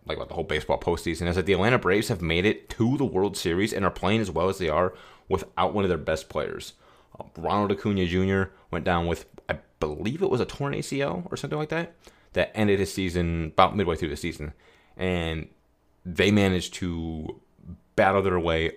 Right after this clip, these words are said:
all the way to the World Series. So imagine these te-, this team next year, if they're able to re-sign Freddie Freeman, because I know he is a free agent at the end of the year, which I don't understand why he wouldn't sign. If he doesn't sign, it's strictly because of money, which,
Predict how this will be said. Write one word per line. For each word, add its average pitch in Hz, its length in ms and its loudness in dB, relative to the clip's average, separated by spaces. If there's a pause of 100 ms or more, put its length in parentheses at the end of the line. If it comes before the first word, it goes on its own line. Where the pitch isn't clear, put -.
all 120 220 10
the 127 60 10
way 104 120 6
to 90 80 4
the 82 80 2
World 80 300 -2
Series. 57 480 -8 (640)
So - 140 -2
imagine 110 380 -2
these 101 240 -2
te-, - 400 -10
this 98 180 0
team 85 300 0
next 80 280 -6
year, 64 160 -6
if 76 100 -6
they're 76 120 -2
able 92 200 0
to 92 200 -4
re-sign 90 420 -2
Freddie 92 240 0
Freeman, 85 320 -2
because 82 200 -6
I 78 60 -8
know 76 280 -4
he 101 120 -4
is 104 80 -6
a 113 40 -6
free 120 260 -8
agent 87 220 -6
at - 60 -16
the 55 80 -10
end 58 100 -12
of 60 60 -8
the 52 80 -8
year, 53 240 -8 (840)
which - 260 -10
I - 40 -6
don't 92 320 0
understand 90 420 0
why 85 200 0
he 90 120 -2
wouldn't 87 240 2
sign. 82 240 0
If - 80 -14
he 76 80 -8
doesn't 85 320 -4
sign, 92 320 2
it's 85 180 -4
strictly - 460 -6
because 82 220 -4
of 82 80 -2
money, 76 320 -2 (100)
which, - 400 -10